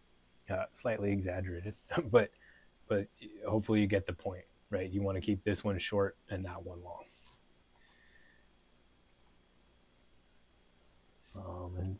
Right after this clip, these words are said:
that's about all I had. One other thing. Yeah, so let's look at your shoulders too.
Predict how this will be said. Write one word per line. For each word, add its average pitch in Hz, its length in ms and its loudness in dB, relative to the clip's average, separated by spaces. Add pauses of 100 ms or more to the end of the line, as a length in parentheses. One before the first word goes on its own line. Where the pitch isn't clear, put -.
that's - 200 -18
about 92 440 -2
all 92 280 -4
I 95 100 -4
had. 113 400 2
One 107 640 4
other 107 500 2
thing. 117 840 2
Yeah, 123 240 10
so - 160 6
let's 113 140 10
look 120 100 10
at 123 80 8
your 90 80 2
shoulders 92 500 2
too. 92 240 -8